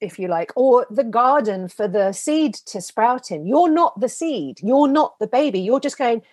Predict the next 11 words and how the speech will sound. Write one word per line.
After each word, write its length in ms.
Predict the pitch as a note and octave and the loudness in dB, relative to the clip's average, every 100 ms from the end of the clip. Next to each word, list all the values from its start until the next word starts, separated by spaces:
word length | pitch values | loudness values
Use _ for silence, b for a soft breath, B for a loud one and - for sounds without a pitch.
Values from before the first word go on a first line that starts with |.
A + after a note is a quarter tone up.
| b | b
"What 360 | G3 B3+ - C4 | 0 4 4 2
do 200 | C#4 C4+ | 0 2
I 140 | C#4+ | 2
need 220 | C#4 C#4 | 0 -2
to 80 | - | -6
do 260 | G3+ D#3+ E3 | -6 -4 -4
to 120 | - | -6
bring 240 | - G#3 G#3+ | -4 -2 -2
you 180 | F3+ | -2
into 260 | C#3 E3+ - | -4 -8 -6
being?" 420 | D4 D4+ D#3 - | -2 -2 -2 -6